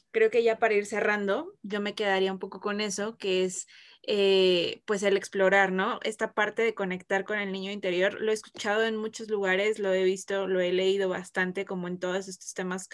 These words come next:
que son relacionados como al mindfulness, como al crecimiento personal, y creo que, pues, está, eh, pues, bastante relacionado a, a, a cómo cuando niños, pues, realmente nada nos importaba, ¿no? O sea, no,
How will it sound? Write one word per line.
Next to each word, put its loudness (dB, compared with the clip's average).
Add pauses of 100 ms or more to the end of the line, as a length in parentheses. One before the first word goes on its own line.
(400)
que -2
son -2
relacionados -2
como -8
al -8
mindfulness, -6
como -6
al -2
crecimiento -8
personal, 0 (500)
y -6
creo 2
que, 4
pues, 0
está, 2
eh, 0 (140)
pues, 0
bastante -4
relacionado -2
a, 0
a, -2 (100)
a -8
cómo -4
cuando -2
niños, -4
pues, -10
realmente -2
nada -2
nos -6
importaba, -6
¿no? -8
O -8
sea, -4
no, -2